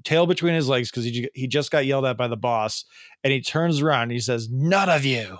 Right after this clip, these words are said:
spoke up. You know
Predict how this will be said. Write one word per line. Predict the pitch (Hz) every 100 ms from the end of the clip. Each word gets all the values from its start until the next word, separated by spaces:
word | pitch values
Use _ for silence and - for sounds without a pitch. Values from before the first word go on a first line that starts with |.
| - _ _ _ - 127 _ _ _ _ _ _ _ -
spoke | - - - 160 190 -
up. | 165 104 - - - _ _ _ _ _ _ _ _ _ _ _ _ _ - 101
You | 165 269
know | 254 254 208 135 113 113 131